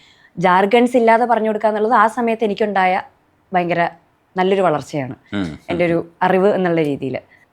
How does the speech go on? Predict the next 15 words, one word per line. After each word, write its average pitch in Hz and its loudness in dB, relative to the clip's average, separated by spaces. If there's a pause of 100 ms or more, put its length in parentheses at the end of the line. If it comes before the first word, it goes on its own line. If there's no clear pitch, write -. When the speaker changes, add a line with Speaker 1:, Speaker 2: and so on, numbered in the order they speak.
(140)
Speaker 1:
പിന്നെ 226 2
ഭയങ്കര 254 0
രസകരമായിട്ടുള്ള 233 -2
ഇൻസിഡൻസ് 226 -8
ഉണ്ടായിട്ടുള്ളത് 214 -4
പല 220 0
സ്ഥലത്തും 220 -4
പോകുമ്പം, 214 -2 (500)
"ഓ, 233 4
ഇന്ന 220 4
റോൾ 214 2
ചെയ്യുന്ന 214 0
ആളാണല്ലേ" 196 -2
എന്ന് 202 -4
പറഞ്ഞ് 185 -4